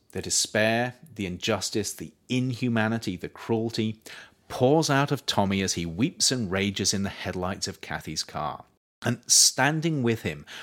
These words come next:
we know in our hearts that this society has sold itself out to a technology that rips people's lives and dreams away from them, so that those with the privilege of not being labelled clone can live longer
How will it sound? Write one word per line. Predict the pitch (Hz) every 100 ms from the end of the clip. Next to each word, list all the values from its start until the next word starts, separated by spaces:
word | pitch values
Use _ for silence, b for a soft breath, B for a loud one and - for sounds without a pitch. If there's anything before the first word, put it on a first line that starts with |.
| B
we | 107 107
know | 107 113 131 156
in | 139
our | 139 135
hearts | - 110 95 65 -
that | - - - -
this | 127 123
society | - - 135 - 123 113 101 80
has | - 80
sold | - - 110 117 131
itself | 151 - - 120 113
out | 101 104
to | -
a |
technology | 90 - 107 113 110 110 127
that | 117 123 - - 98
rips | 143 - -
people's | - 143 143 147 113
lives | 110 120 120 117
and | 117
dreams | 98 107 107 101
away | 90 87 85
from | - 82
them, | 73 76 _
so | - 117
that | 113 98
those | 95 104 123 147 143
with | 139 131 -
the | 110
privilege | - - 135 123 113 113
of | - -
not | 135 170 269 -
being | 113 98
labelled | 92 90 90 85
clone | - 82 78 80 b b b _
can | - 95
live | 90 87
longer | 90 90 95 92 92